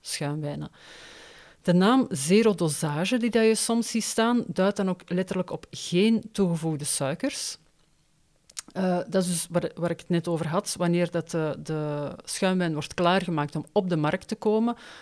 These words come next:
wordt er helemaal op het einde nog een kleine mix toegevoegd van suikers en ook wel likeur. En dat is dan meestal ook de speciale signature mix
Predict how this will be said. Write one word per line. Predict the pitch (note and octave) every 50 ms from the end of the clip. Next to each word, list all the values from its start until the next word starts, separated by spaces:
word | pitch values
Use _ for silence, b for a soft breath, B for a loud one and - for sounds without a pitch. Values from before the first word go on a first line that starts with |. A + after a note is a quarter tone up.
| B B B
wordt | B E3 G3 A3+ - -
er | A3
helemaal | F3+ E3+ F#3 G3+ G#3 G#3 F3+
op | - E3+ -
het | E3+ - - _
einde | - F3+ F#3 F#3+ G3+ G#3 G#3 G3 G3 G3 F#3 - -
nog | - E3 E3+ F3+
een | E3 D#3 D3+
kleine | - - F3 F3 F#3+ G3 G3 G3 F3+ -
mix | - D3+ D#3 D#3+ E3+ F#3+ A#3+ A#3+ - - - -
toegevoegd | - - A3+ G3+ G#3 F#3+ - G3 G3+ G#3 G3 - - -
van | - - F3+ F3 F#3 F#3 F#3+ F#3 F3+ B B B B B B B
suikers | B - - - G#3+ G3+ G3+ G3 G3 - G#3+ G3 G3 F#3+ - - -
en | - F3 E3+ -
ook | - F3 - -
wel | F3 E3
likeur. | D#3+ D#3 D3+ - - - G3+ G3 G3 G3 G3 G3 F#3+ -
En | - E3+ E3+
dat | E3+ E3+ D#3+
is | E3 D#3+
dan | E3 D#3+ D#3+ D#3+
meestal | E3+ F3+ F3 - - D#3+ -
ook | - D#3+ -
de | D3+ D#3
speciale | - - - E3+ - - - - F3 E3 E3 D#3+ D#3+ D#3
signature | - - - - A3 G3 G#3+ G3+ G3 - - G3+ F#3
mix | F3 F3 F#3 G3+ - - - - -